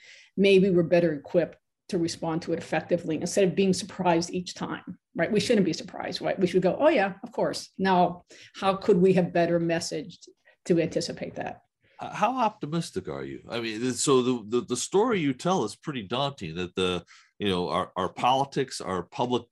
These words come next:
Speaker 2: debate and discourse, the stories we tell in the public square, as it were, um, even the courts have been infected, uh, by the use of public insults.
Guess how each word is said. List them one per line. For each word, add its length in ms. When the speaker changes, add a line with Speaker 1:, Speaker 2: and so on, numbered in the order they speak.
Speaker 2:
debate 400
and 120
discourse, 540
the 100
stories 520
we 80
tell 320
in 60
the 60
public 360
square, 400
as 140
it 100
were, 280
um, 480
even 260
the 80
courts 600
have 340
been 460
infected, 720
uh, 380
by 340
the 140
use 260
of 160
public 340
insults. 600